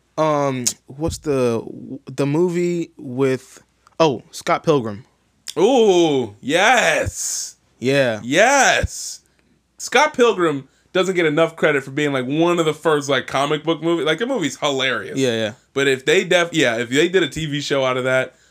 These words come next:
Speaker 2: faux show.
Speaker 1: Scotty Pilgrim.
Speaker 2: That's a good answer. Um, let me think of another one. Movie, good or bad?
Speaker 1: I'm gonna re-, be real mad at myself when we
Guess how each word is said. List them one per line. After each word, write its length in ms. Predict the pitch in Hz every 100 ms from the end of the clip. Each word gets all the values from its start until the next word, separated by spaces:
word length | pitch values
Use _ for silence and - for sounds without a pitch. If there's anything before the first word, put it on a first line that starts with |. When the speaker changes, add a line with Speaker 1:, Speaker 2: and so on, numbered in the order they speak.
| _ _
Speaker 2:
faux 440 | _ - 151 143 -
show. 580 | - - - 165 185 139
Speaker 1:
Scotty 260 | 135 143
Pilgrim. 560 | 139 160 175 160 135 143
Speaker 2:
That's 220 | 139 143
a 60 | 147
good 160 | 143
answer. 440 | 131 120 113 117 - _ -
Um, 380 | 151 156 151 151
let 60 | 170
me 40 |
think 160 | 170 147
of 80 |
another 240 | 123 117 104
one. 160 | 82 - _ _ _ _ _ _ _
Movie, 480 | 127 165 226 156 120
good 320 | 123 156 202
or 260 | 202 175 185
bad? 420 | 160 143 - - _
Speaker 1:
I'm 220 | - 214 247
gonna 120 | 165
re-, 120 | 143
be 240 | 131 139
real 260 | 120 127 160
mad 240 | 143 147
at 60 | 147
myself 400 | 151 147 156 139
when 80 | 127
we 220 | 135 -